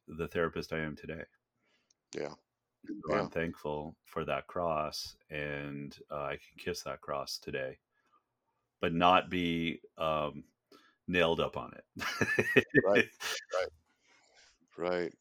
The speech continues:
Speaker 2: You know, it is, it is sometimes a hard road.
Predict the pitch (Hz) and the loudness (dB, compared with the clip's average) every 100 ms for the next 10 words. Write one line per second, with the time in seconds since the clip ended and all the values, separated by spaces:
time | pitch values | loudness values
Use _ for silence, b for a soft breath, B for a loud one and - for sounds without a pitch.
0 | - 98 104 104 110 165 202 190 - - | -8 -2 0 0 2 4 4 4 2 0
1 | 127 170 - 139 135 143 143 123 113 - | -2 0 0 -2 -6 -8 -4 -4 -6 -2
2 | 92 101 95 90 95 90 78 - | 0 0 0 0 2 0 -2 -8